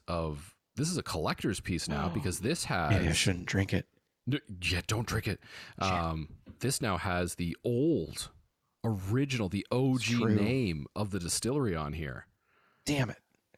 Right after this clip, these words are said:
Speaker 2: We don't co-, we don't do the
Speaker 1: No,
Speaker 2: whiskey
Speaker 1: no,
Speaker 2: thing
Speaker 1: no.
Speaker 2: to collect. I'm, you know I'm
Speaker 1: Yeah,
Speaker 2: drinking
Speaker 1: y'all,
Speaker 2: all of
Speaker 1: I
Speaker 2: this.
Speaker 1: know, a hundred percent you're gonna drink that.
Speaker 2: <laughs>
Speaker 1: Um,
Speaker 2: Yeah.
Speaker 1: but yes, they, they've officially settled that lawsuit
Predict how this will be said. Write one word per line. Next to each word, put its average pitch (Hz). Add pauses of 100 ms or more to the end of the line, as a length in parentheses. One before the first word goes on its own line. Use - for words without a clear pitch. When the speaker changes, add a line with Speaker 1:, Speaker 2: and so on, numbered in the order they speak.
(420)
Speaker 2:
We 147
don't 113
co-, -
we 117
don't 90
do 85
the 82
Speaker 1:
No, 95
Speaker 2:
whiskey 82
Speaker 1:
no, -
Speaker 2:
thing 95
Speaker 1:
no. -
Speaker 2:
to -
collect. -
I'm, 92
you 98
know 90
I'm 82
Speaker 1:
Yeah, -
Speaker 2:
drinking 82
Speaker 1:
y'all, 82
Speaker 2:
all 76
of 82
Speaker 1:
I 131
Speaker 2:
this. 82
Speaker 1:
know, - (220)
a 90
hundred 123
percent 90
you're 76
gonna 80
drink 87
that. 67 (300)
Speaker 2:
<laughs> -
Speaker 1:
Um, 85
Speaker 2:
Yeah. 80
Speaker 1:
but 139
yes, 147
they, 110
they've 101
officially 127
settled 113
that 95
lawsuit 90